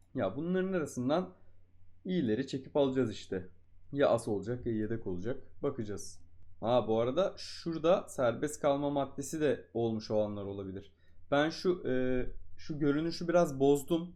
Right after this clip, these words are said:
Onu bir yayın dışı ben toparlayacağım şu görünüşü. Çok karışık geliyor şu anda bana. İstediğim hiçbir şey göremiyorum. Ondan sonra evet, şimdi kadromuzdan mecburen Hosiner'i kesiyoruz. Jeremy Jeff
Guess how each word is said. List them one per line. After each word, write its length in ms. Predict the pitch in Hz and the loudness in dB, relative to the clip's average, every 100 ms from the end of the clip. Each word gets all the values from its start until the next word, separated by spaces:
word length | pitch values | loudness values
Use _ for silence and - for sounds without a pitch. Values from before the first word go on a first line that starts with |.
| - | -6
Onu 240 | 131 143 147 | -2 0 2
bir 140 | 139 | 2
yayın 300 | 127 127 135 | 2 2 0
dışı 220 | 131 143 | -2 -4
ben 160 | 135 131 | -2 -2
toparlayacağım 680 | 123 127 120 123 120 131 131 | -4 0 0 0 0 -2 -4
şu 180 | - 107 | -6 -4
görünüşü. 480 | 104 98 - 139 | -4 -4 -8 -10
Çok 220 | - 107 - | -8 -8 -6
karışık 340 | 113 - - | -6 -6 -6
geliyor 220 | 113 98 | -4 -4
şu 140 | 92 104 | -6 -8
anda 200 | 101 101 | -6 -6
bana. 220 | 127 - | -6 -8
İstediğim 380 | - 120 117 113 | -10 -10 -6 -8
hiçbir 160 | - | -10
şey 180 | - 120 | -8 -4
göremiyorum. 600 | 107 110 120 110 120 - - - _ - - - - - - - - - | -2 -2 -2 -2 -4 -8 -16 -20 _ -20 -20 -20 -20 -16 -12 -8 -4 -2
Ondan 360 | 113 110 123 127 | 0 0 0 0
sonra 440 | - 101 123 - - - - - - - - - - - - - - - - - - - - - - - - - | -2 -2 -4 -6 -12 -18 -20 -20 -20 -20 -16 -12 -8 -6 -4 -4 -6 -8 -10 -10 -10 -14 -16 -20 -16 -14 -10 -4
evet, 200 | 135 131 | -2 -2
şimdi 260 | - 156 | -4 -6
kadromuzdan 720 | - 127 139 170 165 139 147 151 | 0 2 4 2 0 0 0 0
mecburen 520 | 131 131 143 143 131 | 0 0 0 -2 -2
Hosiner'i 500 | 123 117 139 131 123 | -4 -6 -2 -2 -4
kesiyoruz. 560 | 127 123 147 131 127 | -6 -4 -2 -2 -2
Jeremy 320 | 123 123 131 127 | 0 2 2 2
Jeff 240 | 131 | 0